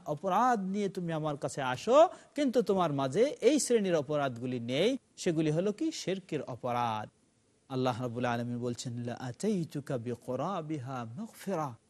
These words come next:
তাহলে জেনে রাখো আমি, তুমি যে তাওহীদের উপর রয়েছো এবং শিরক থেকে মুক্ত রয়েছো, এজন্য গোটা বিশ্বের পরিমাণ, সমপরিমাণ আমি তোমাকে ক্ষমা দান করব। সুবহানাল্লাহ।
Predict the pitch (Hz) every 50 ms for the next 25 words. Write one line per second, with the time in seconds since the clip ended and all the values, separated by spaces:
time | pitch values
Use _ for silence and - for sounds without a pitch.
0 | _ _ - - 190 151 156 135 131 123 117 123 135 165 151 151 135 - - 143
1 | 131 117 - - _ _ _ - 120 127 131 135 135 127 120 110 - - 175 220
2 | 240 196 196 165 - 156 143 123 151 226 226 262 226 175 196 185 156 147 139 151
3 | 202 - - - 175 143 120 110 - _ _ _ - 214 233 294 294 269 - -
4 | 254 285 359 330 - - 302 247 302 285 277 269 - - - 277 262 240 220 220
5 | - - 202 180 143 120 _ _ _ - 185 165 156 175 156 147 147 131 113 160
6 | 185 185 180 160 123 117 214 - - - - - - 233 185 151 - - 247 320
7 | 381 370 349 330 302 254 190 - _ _ - - - - - 220 285 339 320 -
8 | 254 226 208 185 175 156 139 - - 160 196 175 - 160 147 139 - 139 110 -
9 | - 135 127 127 120 117 110 113 117 113 117 - - 123 117 110 110 196 196 -
10 | - _ _ _ - - - 131 113 110 - 120 120 113 107 107 107 104 110 107
11 | 104